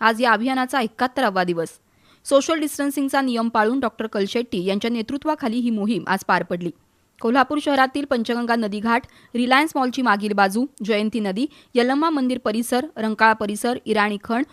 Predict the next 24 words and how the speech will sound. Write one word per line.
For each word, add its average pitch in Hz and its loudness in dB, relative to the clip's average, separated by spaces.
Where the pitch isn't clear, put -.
हुतात्मा 294 2
गार्डन, 247 2
दसरा 214 2
चौक 214 0
इथं 254 -4
स्वच्छता 254 -2
मोहीम 220 -2
राबवली. 175 0
या 254 4
मोहिमेसाठी 302 2
तीन 285 0
जेसीबी, 247 0
तीन 226 -2
डंपर, 208 0
सहा 285 0
आरसी 285 2
गाड्या, 226 4
तीन 294 0
औषध 220 2
फवारणी 226 0
टँकरचा 214 -4
वापर 196 -2
करण्यात 180 -4
आला. 180 0